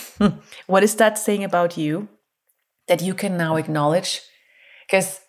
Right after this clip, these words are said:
being willing and having the courage and the vulnerability to actually listen this converse, to this conversation, you're different.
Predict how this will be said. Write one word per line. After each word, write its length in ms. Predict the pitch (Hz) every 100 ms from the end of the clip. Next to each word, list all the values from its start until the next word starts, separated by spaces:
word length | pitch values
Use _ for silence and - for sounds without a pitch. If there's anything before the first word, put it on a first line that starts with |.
| _ -
being 320 | 247 294 240
willing 580 | 175 202 226 233 226 - _ _ _ -
and 220 | 170 165
having 380 | - 196 233 220
the 280 | 196 180 - _ -
courage 460 | - 226 202 180 180
and 80 |
the 60 | 170
vulnerability 600 | 165 165 160 190 196 180
to 160 | 170 165
actually 240 | 165 160
listen 320 | 165 175 202
this 140 | 180 175
converse, 400 | - 160 147 147
to 120 | 185
this 140 | 165
conversation, 840 | 165 165 147 147 165 160 240 254 254 - - - - _ _ _ -
you're 200 | 180 208
different. 540 | 170 147 127 131 -